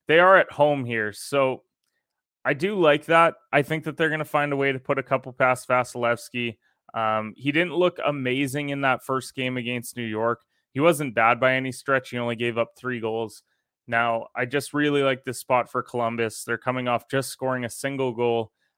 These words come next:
against Carolina. I think it's a good home spot. Potentially maybe even pick up the win as an upset win tonight, but I like them to score three goals or more tonight. So give me Columbus team total over two and a half. This final one,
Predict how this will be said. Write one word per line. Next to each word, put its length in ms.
against 480
Carolina. 760
I 100
think 260
it's 160
a 60
good 200
home 280
spot. 420
Potentially 440
maybe 300
even 240
pick 220
up 140
the 100
win 220
as 160
an 120
upset 400
win 260
tonight, 400
but 120
I 100
like 300
them 400
to 120
score 360
three 340
goals 340
or 100
more 260
tonight. 520
So 200
give 200
me 280
Columbus 480
team 260
total 400
over 260
two 240
and 80
a 60
half. 340
This 260
final 460
one, 260